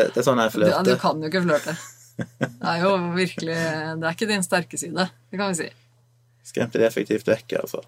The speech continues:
Speaker 2: Ja.
Speaker 1: Så fikk vi mer plass til teltet enn noe.
Speaker 2: Hva skjer hvis den saken blir tatt opp igjen? Jeg regner med at, eh, Christian sikter til Baneheia-saken nå, for nå vil jo gjerne, nå har jo han,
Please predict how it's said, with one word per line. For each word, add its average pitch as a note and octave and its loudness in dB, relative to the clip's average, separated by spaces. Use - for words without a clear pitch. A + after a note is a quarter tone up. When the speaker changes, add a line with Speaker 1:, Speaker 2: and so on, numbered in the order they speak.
Speaker 2:
Ja. E3 -8
Speaker 1:
Så - -8
fikk - -6
vi F#2+ -4
mer F#2+ -4
plass G2 -4
til - -10
teltet G#2+ -6
enn G2+ -8
noe. - -12
Speaker 2:
Hva F#3 -4
skjer F3 -2
hvis F3 -6
den F3 -6
saken E3 -8
blir E3+ -8
tatt E3+ -10
opp - -20
igjen? F3+ -8
Jeg F3+ -2
regner D#3+ 0
med D3+ -10
at, - -16
eh, D#3+ -8
Christian D#3+ -8
sikter - -8
til D#3 -8
Baneheia-saken D3 -8
nå, E3+ -8
for E3+ -14
nå D#3+ -8
vil D#3 -10
jo D3+ -8
gjerne, C#3 -10
nå E3 -4
har D#3 -6
jo D#3+ -8
han, D3+ -8